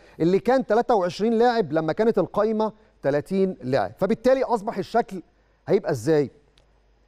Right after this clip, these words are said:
كل نادي يقدر يأيد دلوقتي أربعين لاعب، مفيش أي مشكلة، أوكي؟ لكن الحد الأدنى اللي هتسجله لغاية تلاتين نوفمبر تلاتة وتلاتين لاعب.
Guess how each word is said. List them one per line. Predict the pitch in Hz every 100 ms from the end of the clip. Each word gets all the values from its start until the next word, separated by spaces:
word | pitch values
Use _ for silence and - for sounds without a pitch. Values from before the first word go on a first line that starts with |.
| _
كل | - 262 254
نادي | 233 214 247
يقدر | 208 226 208
يأيد | 208 233
دلوقتي | 170 185 233 233 170
أربعين | 165 113 156 202 233 220 -
لاعب، | 135 190 220 220 175 - _ _ -
مفيش | 139 -
أي | 175 202
مشكلة، | 156 - 101 87 _ _ _
أوكي؟ | 120 - 202 226 - _
لكن | 123 220 226 110 92 _ _ _
الحد | 139 131 240 226
الأدنى | 247 214 214 240 254 - _ _ _
اللي | 147 160
هتسجله | 156 - 117 196 247 247 - _ _
لغاية | 127 156 208 165
تلاتين | - 135 - 202
نوفمبر | 175 156 208 233 277 - _ -
تلاتة | 214 269
وتلاتين | 208 180 147 185
لاعب. | 147 107